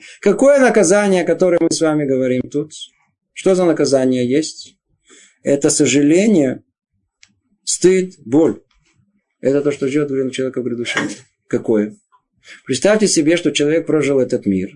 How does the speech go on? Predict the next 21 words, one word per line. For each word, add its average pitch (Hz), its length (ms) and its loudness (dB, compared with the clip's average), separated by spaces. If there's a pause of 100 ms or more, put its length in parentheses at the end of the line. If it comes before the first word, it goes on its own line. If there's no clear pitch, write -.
(540)
И 135 100 0
он 220 240 2
прожил 226 400 2
его, 196 720 0
как 175 200 -4
мы 185 120 0
и 180 40 -2
говорим, 190 400 0
уже 147 200 -2
ляд-ляд, 170 480 0 (180)
да, 170 240 -8
не 170 120 -2
спеша. 180 640 -4 (600)
Я 143 420 -2
в - 60 -20
первые 160 320 2
ряды 151 280 2
праведников 147 540 -2
рваться 131 320 -2
не 123 120 -2
буду. 147 420 -2